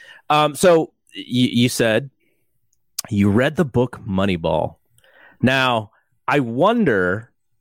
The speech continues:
how many people who are of your age, who are in baseball today, were like,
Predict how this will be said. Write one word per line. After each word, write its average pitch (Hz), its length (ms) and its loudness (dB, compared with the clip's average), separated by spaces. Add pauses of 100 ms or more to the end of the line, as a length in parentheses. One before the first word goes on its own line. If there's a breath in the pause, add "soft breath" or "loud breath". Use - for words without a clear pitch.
(300)
how 208 400 0
many 214 200 2
people 131 500 0
who 117 160 2
are 110 260 0
of 135 200 -2
your 127 200 0
age, 90 560 -4 (140)
who 135 180 4
are 120 260 0
in 156 240 0
baseball 117 800 0
today, 92 480 -2 (960)
were 143 240 2
like, 127 380 0